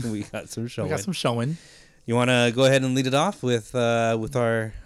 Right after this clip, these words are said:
Speaker 1: our big Friday?
Speaker 2: What we did?
Speaker 1: What we did,
Speaker 2: All right.
Speaker 1: man.
Speaker 2: Well, I'm wearing a shirt. It says
Speaker 1: Yep.
Speaker 2: Inland Peak.
Speaker 1: Mm-hmm.
Speaker 2: Inland Peak Performance and after the, Performance and Wellness.
Speaker 1: Yep. Yep.
Speaker 2: Center. It's a one-stop shop, and, uh, <sighs>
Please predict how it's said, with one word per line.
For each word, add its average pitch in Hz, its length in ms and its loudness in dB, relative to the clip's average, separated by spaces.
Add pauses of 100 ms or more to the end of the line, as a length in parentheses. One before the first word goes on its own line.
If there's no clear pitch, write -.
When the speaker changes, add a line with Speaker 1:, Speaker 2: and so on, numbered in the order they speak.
Speaker 1:
our 117 80 -2
big 113 180 0
Friday? 160 440 2 (320)
Speaker 2:
What 143 180 0
we 127 120 0
did? 151 380 4 (280)
Speaker 1:
What 104 140 -8
we 131 100 -8
did, 131 220 -2
Speaker 2:
All 139 120 0
right. 147 140 0
Speaker 1:
man. 175 80 -2
Speaker 2:
Well, 135 400 4
I'm 139 160 2
wearing 170 180 2
a 196 40 -2
shirt. - 360 0 (200)
It - 60 -16
says 120 240 -4
Speaker 1:
Yep. 143 40 -4
Speaker 2:
Inland 135 200 0
Peak. 143 380 -2
Speaker 1:
Mm-hmm. 107 360 -8 (360)
Speaker 2:
Inland 131 220 -4
Peak 131 180 -6
Performance 135 720 -2
and 147 500 -4 (380)
after 139 320 -8
the, 127 80 -12 (100)
Performance 160 400 2
and 139 100 -2
Wellness. 139 300 -4 (180)
Speaker 1:
Yep. 92 280 -6 (240)
Yep. 92 220 -8
Speaker 2:
Center. 139 220 -4
It's 143 200 2
a 131 40 2
one-stop 131 560 0
shop, 143 440 -2
and, 131 180 -4
uh, 123 400 -2 (1000)
<sighs> - 20 -10